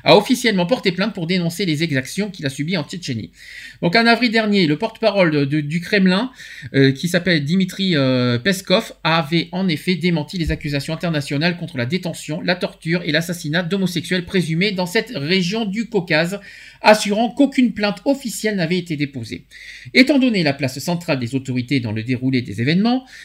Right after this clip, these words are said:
les victimes de ces violences, même si certaines ont témoigné sous couvert d'anonymat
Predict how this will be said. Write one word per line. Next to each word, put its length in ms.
les 180
victimes 360
de 60
ces 140
violences, 460
même 300
si 160
certaines 400
ont 80
témoigné 580
sous 280
couvert 440
d'anonymat 640